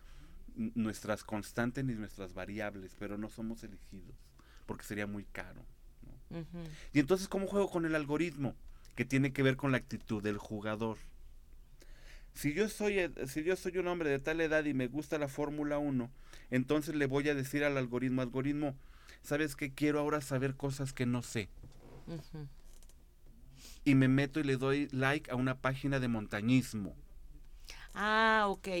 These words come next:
Speaker 2: O sea, algo que, que rompa completamente
Speaker 1: Que rompa
Speaker 2: con
Speaker 1: completamente con lo que tú vienes siendo.
Speaker 2: Ajá.
Speaker 1: Pero no que lo rompa por romperlo, que lo rompa por crecer.
Speaker 2: Mm.
Speaker 1: Porque tú tengas cosas nuevas que no tenías.
Speaker 2: Ujú.
Speaker 1: Y entonces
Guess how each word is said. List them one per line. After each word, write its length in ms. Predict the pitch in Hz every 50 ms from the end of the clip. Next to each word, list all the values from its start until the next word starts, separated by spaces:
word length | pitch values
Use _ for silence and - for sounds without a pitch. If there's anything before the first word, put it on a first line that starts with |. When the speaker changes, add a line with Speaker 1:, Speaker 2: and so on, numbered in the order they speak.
| 175 - -
Speaker 2:
O 120 | - 170
sea, 340 | 165 - 185 165 160 - -
algo 260 | 185 190 185 220 226
que, 500 | - - 208 190 175 170 165 160 151 - -
que 160 | - 180 175 170
rompa 480 | 165 175 214 214 214 208 202 240 226
completamente 720 | - 220 202 180 185 185 190 - - 196 196 196 165 135 127
Speaker 1:
Que 80 | -
rompa 260 | 123 120 117 180 175 170
Speaker 2:
con 80 | 170
Speaker 1:
completamente 760 | 156 135 - 143 131 135 135 - 143 139 135 135 135 135 139 -
con 160 | 131 127 120
lo 100 | 117 -
que 120 | - 113
tú 180 | - - 131 127
vienes 360 | 127 131 131 131 135 135 131
siendo. 460 | - - 135 135 135 131 127 117 98 90
Speaker 2:
Ajá. 400 | 95 135 160 131 185 185 165 160 -
Speaker 1:
Pero 180 | - 135 131 127
no 160 | 135 151 151
que 100 | - 175
lo 120 | 170 156
rompa 340 | 139 131 139 143 143 - 160
por 200 | - - 135 120
romperlo, 580 | 110 113 113 113 - 143 139 131 120 104 92 - - - - - -
que 100 | - 117
lo 140 | 113 110 110
rompa 360 | 110 117 123 127 131 202 196
por 280 | - - 120 104 - - - - - -
crecer. 500 | 107 95 87 82 - - 107 101 90 - - - - - - - - - - - - 139
Speaker 2:
Mm. 220 | 135 151 151 139
Speaker 1:
Porque 260 | 135 117 - - 117 -
tú 160 | - 135 139
tengas 400 | 135 - 143 139 135 143 139 135
cosas 380 | - 135 135 135 - 139 123
nuevas 340 | 131 135 131 135 135 135 135
que 140 | - - 120
no 200 | 113 113 117 120
tenías. 540 | - - 117 110 110 117 113 107 98 90 - -
Speaker 2:
Ujú. 300 | 139 165 151 - - 170 160 151 147 147 - - - - - - - - - - - - - - - - -
Speaker 1:
Y 80 | 120 127
entonces 680 | 123 123 - 143 147 147 143 135 - 156 165 165 -